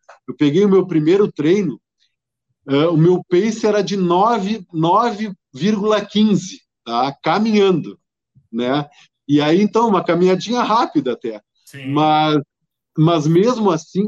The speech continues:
Speaker 1: mesmo assim, era uma caminhada. Mas eu sabia que com a evolução, eu, eu, eu sou um cara, assim, comprometido com o que eu faço, assim, eu realmente, quando eu me programo pra fazer alguma coisa,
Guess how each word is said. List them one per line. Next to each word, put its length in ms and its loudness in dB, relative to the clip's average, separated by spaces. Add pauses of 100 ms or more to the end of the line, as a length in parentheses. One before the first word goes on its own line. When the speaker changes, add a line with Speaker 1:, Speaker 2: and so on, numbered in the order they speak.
Speaker 1:
mesmo 340 0
assim, 360 -2
era 120 -6
uma 140 -2
caminhada. 640 -2 (460)
Mas 220 -2
eu 100 -2
sabia 640 -2
que 320 -12 (140)
com 100 0
a 80 2
evolução, 840 0
eu, 280 2 (200)
eu, 200 -2
eu 160 -2
sou 180 -2
um 60 -4
cara, 600 0 (540)
assim, 400 0
comprometido 880 0
com 120 -2
o 40 -2
que 100 -4
eu 80 2
faço, 540 -4
assim, 260 -4
eu 200 2
realmente, 420 0
quando 180 2
eu 80 2
me 120 0
programo 540 0
pra 160 -4
fazer 300 -4
alguma 340 -2
coisa, 540 0